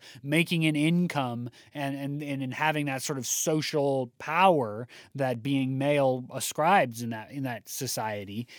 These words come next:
A-, and please don't let him go. He, he's committed to going, but he, it's dangerous, and he's literally the last <laughs> of them alive. We need him to not go. And the priest says, this is Nora,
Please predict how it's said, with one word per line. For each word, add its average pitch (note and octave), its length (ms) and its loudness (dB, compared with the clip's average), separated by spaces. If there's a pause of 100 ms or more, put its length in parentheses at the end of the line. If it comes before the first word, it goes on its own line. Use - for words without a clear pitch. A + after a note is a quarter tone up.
(120)
A-, C#3 200 -8
and D3+ 160 -4 (160)
please G#3 500 6
don't F3+ 280 4
let F3 160 6
him E3 140 4
go. F#3 480 6
He, E3 440 -6
he's D3+ 260 -4
committed E3 540 4
to C#3 60 -2
going, D#3 440 4
but C#3+ 140 2 (220)
he, D3+ 280 -10
it's - 160 -10
dangerous, F#3+ 540 6
and D3+ 160 -2
he's D#3+ 180 0
literally G#3+ 260 6
the D#3 140 2
last G3 520 4
<laughs> - 40 4
of F3+ 120 0
them G3 200 6
alive. F3+ 680 6 (280)
We F#3 120 2
need G#3+ 260 4
him F3 220 4
to D#3 100 0
not D#3 380 2
go. D#3+ 320 6
And C3+ 200 -4
the C#3+ 60 -2
priest D4+ 460 0
says, G#2+ 380 -4
this C3+ 160 -6
is B2 120 -4
Nora, C3 460 4